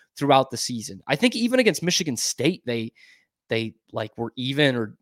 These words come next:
or led in bench points. Like, that's, that's how crazy. They lost by twenty-something points, but they still had bench points just about even.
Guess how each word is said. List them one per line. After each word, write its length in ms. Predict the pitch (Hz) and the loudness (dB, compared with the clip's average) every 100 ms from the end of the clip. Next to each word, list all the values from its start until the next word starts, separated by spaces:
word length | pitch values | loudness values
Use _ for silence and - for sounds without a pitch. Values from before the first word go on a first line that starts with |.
| _ _ _ - | _ _ _ -6
or 140 | 117 | -6
led 280 | 107 113 127 | -2 0 0
in 140 | 113 110 | -2 -6
bench 320 | 117 123 - | -8 -8 -8
points. 360 | 117 113 - | -10 -12 -8
Like, 220 | 131 120 - | -6 -2 2
that's, 240 | 135 - - | 2 2 0
that's 200 | 143 - | 2 4
how 100 | 139 | 2
crazy. 340 | - 131 117 | 2 0 0
They 120 | 117 | 0
lost 260 | 120 127 - | 2 2 2
by 80 | 120 | -4
twenty-something 640 | - 131 127 - 120 120 | -2 -2 -2 -2 -4 -4
points, 440 | 110 131 120 110 - - - _ - | -2 0 0 -2 -10 -16 -20 _ 4
but 320 | 127 110 - _ | 4 4 -2 _
they 140 | 147 123 | -2 -2
still 380 | - 143 131 | 0 2 2
had 480 | 120 120 120 113 110 - - | 4 4 4 0 -4 -14 -6
bench 280 | 127 123 - | -4 -4 -8
points 360 | 123 120 - | -8 -8 -10
just 240 | - 123 127 | -12 -10 -4
about 240 | 113 110 | -4 -4
even. 360 | 120 120 104 | -8 -8 -10